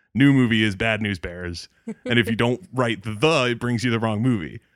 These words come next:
Speaker 1: which I thought was hysterical. Like, you, you don't, you wouldn't just immediately go to the original?
Speaker 2: Yeah.
Speaker 1: Okay. All right, Wikipedia,
Speaker 2: Was it,
Speaker 1: whatever.
Speaker 2: was there at least a thing like, "Did you mean?"
Speaker 1: No, it just takes you immediately to Bad News
Speaker 2: Oh.
Speaker 1: Bears. And then obviously there's a link in there that's like, "A remake of this movie," and you
Speaker 2: Yeah.
Speaker 1: can click that.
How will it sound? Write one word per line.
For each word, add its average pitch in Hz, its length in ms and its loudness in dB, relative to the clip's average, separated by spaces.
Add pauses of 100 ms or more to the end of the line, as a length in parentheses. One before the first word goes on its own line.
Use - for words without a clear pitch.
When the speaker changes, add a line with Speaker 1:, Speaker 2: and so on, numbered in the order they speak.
Speaker 1:
which - 180 -16
I 120 60 4
thought 110 160 2
was 107 140 -2
hysterical. 104 480 0
Like, 110 160 0
you, 131 100 -2
you 180 320 -4
don't, 208 320 -2
you 190 180 -4
wouldn't 202 240 0
just - 180 -6
immediately 190 380 0
go 196 160 2
to 202 60 0
the 202 120 0
original? 254 520 -4
Speaker 2:
Yeah. 202 220 0
Speaker 1:
Okay. 254 340 -4
All 160 100 4
right, 220 160 2
Wikipedia, 143 560 -2
Speaker 2:
Was 302 120 0
it, - 100 2
Speaker 1:
whatever. 160 200 2
Speaker 2:
was 302 140 -2
there 349 180 -6
at 311 100 -6
least 320 300 -6
a 311 120 0
thing 302 260 -4
like, 214 220 -4
"Did 262 160 -8
you 320 140 -4
mean?" 349 440 -4 (260)
Speaker 1:
No, 170 300 2
it 117 60 2
just 117 200 -6
takes 131 240 -2
you 120 80 -2
immediately 117 560 -2
to 104 140 -6
Bad 101 260 -4
News 320 100 -4
Speaker 2:
Oh. - 40 -12
Speaker 1:
Bears. - 300 -12 (280)
And 120 140 0
then 123 100 2
obviously 107 320 0
there's 98 180 -6
a 98 60 -6
link 95 240 -8
in 92 80 -4
there 87 180 -4
that's 85 240 -8
like, 78 240 -12
"A 110 80 -4
remake 123 420 -4
of 98 240 -12
this 190 220 -4
movie," 101 300 -8
and 98 80 -4
you 214 80 -2
Speaker 2:
Yeah. 160 80 -4
Speaker 1:
can 160 80 -6
click 95 180 -8
that. 92 380 -4